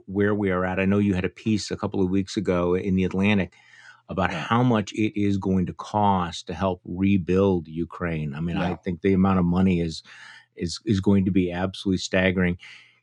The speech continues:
Speaker 1: You know, one of the, the, the chronic questions I ask on this podcast is,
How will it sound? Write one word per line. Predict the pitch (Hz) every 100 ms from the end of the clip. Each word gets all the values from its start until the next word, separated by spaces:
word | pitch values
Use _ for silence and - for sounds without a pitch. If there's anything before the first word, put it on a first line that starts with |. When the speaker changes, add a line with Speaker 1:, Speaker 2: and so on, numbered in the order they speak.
| _ _ 143
Speaker 1:
You | -
know, | 131 123
one | 120 139
of | 127
the, | 120
the, | 101 110 101 113
the | 104
chronic | - 123 120 123
questions | - 117 - 117 104
I | 98
ask | 98 101 -
on | 104
this | 95
podcast | - 101 95 95 98 95 -
is, | 92 92 87